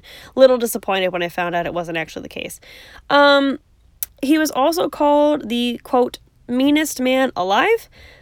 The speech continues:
Uh, okay, I gue-, like, I guess. I'm not really sure about that either. Um, he killed a lot of people for no good reason, and we'll get into that in a second. Um, so he, like, yeah, he was a ruthless killer.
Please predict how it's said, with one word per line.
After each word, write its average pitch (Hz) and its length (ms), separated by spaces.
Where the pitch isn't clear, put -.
Uh, 247 360
okay, 359 420
I 269 80
gue-, 247 200
like, 262 140
I 269 60
guess. 269 480
I'm 247 180
not 277 200
really 269 200
sure 269 200
about 247 220
that 254 200
either. 285 400
Um, 240 80
he 247 140
killed 381 260
a 359 60
lot 269 180
of 247 60
people 247 400
for 208 160
no 208 180
good 202 160
reason, 196 540
and 214 120
we'll 220 100
get 208 120
into 208 220
that 220 180
in - 80
a 190 40
second. 254 420
Um, 220 160
so 254 120
he, 269 340
like, 220 140
yeah, 196 360
he 226 100
was 240 140
a 214 80
ruthless 214 400
killer. 202 460